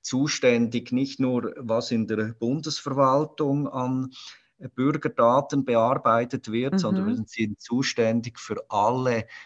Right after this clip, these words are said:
Speaker 1: äh,
Speaker 2: Hm.
Speaker 1: Daten, die durch, äh, durch Private, also private Unternehmen und auch private Einzelpersonen <laughs> bearbeitet werden. Das heißt, es gibt fast keinen Bereich, äh, des Lebens,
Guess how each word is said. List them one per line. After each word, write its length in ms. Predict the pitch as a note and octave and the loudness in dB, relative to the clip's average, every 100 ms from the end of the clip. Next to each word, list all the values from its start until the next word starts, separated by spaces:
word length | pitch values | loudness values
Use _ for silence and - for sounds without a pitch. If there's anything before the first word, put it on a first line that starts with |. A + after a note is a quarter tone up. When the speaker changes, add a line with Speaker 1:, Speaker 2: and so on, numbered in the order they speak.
| - _ _ _ | -20 _ _ _
Speaker 1:
äh, 160 | - A2 | -10 2
Speaker 2:
Hm. 140 | F#3+ | 2
Speaker 1:
Daten, 580 | C3 G2 A2+ C3+ - A#2+ | 4 4 4 2 0 0
die 180 | A#2+ A2 | 2 0
durch, 400 | A#2+ A2 A#2 - | 0 -4 -4 -8
äh, 440 | A#3 B2+ A2 G#2+ A2 | -6 -4 -2 -4 -6
durch 280 | G#2 G#2 - | -6 -8 -8
Private, 720 | - G#2+ A2 G#2+ C#3 F3+ D#3+ C#3 | -6 -4 2 4 4 2 2 2
also 260 | B2 A2+ | 2 -2
private 560 | - G2 G#2 G2+ - A#2 | -8 -2 2 4 2 -4
Unternehmen 1000 | B2 A2+ A2 - F#2 F#2+ G#2+ C3 C#3+ C3+ - - | 0 0 0 -4 -4 -2 -2 -2 -2 -6 -8 -8
und 320 | C3 A#2+ A#2+ | 0 0 4
auch 320 | G#2+ A2 - | 4 4 0
private 840 | - G2+ G#2 G2 A2 A#2 - G#2 G#2+ | -8 -4 2 4 4 0 0 0 0
Einzelpersonen 1200 | G#2 C3 C#3 C3 - C3+ B2+ D3 C#3 D3 B2 B2 - | 0 0 -2 -8 -4 0 2 4 4 2 0 -2 -10
<laughs> 140 | - | -10
bearbeitet 920 | - A#2 A2+ C3+ C3+ A#2 B2 B2+ C3+ G#2+ | 2 6 8 6 6 6 6 0 -6 2
werden. 420 | A2 C3 D3+ C#3 - _ | 4 4 2 -2 -4 _
Das 240 | - - B2+ | -6 -4 2
heißt, 400 | A#2+ C#3 D#3+ - | 6 6 4 0
es 220 | A#2 - | -4 -4
gibt 360 | C#3+ D3+ - - | -4 -4 -6 -12
fast 520 | - C#3 - - - | 0 2 4 0 -4
keinen 640 | C#3 A#2+ C#3+ C#3 C3 B2 | 0 2 2 0 0 -2
Bereich, 760 | - G#2+ G#2 A2+ C#3+ D3 - - | -2 0 2 2 0 -2 -10 -10
äh, 140 | B2 | -10
des 400 | A2+ A2+ A2 - | -8 -6 -4 -4
Lebens, 640 | A2 G#2+ C3+ C3 B2 A#2+ | -4 -2 -2 -2 -2 -2